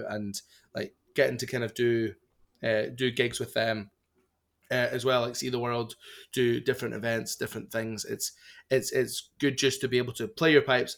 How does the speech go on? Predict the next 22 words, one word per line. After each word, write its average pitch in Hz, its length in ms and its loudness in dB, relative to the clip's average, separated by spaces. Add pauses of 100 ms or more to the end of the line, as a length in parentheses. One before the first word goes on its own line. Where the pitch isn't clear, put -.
and 120 140 0
make 127 200 -4
money, 117 260 -2
but 113 200 0
also 117 260 -2
feel 117 160 0
like 113 120 -2
you're 113 120 -2
enjoying 113 360 -2
it, 113 60 -6
and 113 80 -6
you're 117 100 0
not 120 260 2 (460)
stuck - 380 4
to, 117 260 0 (180)
"I've 117 160 -2
got 120 220 -2
to 127 80 -6
be 117 320 -4
at 110 160 -2
this 123 160 2
school 113 480 0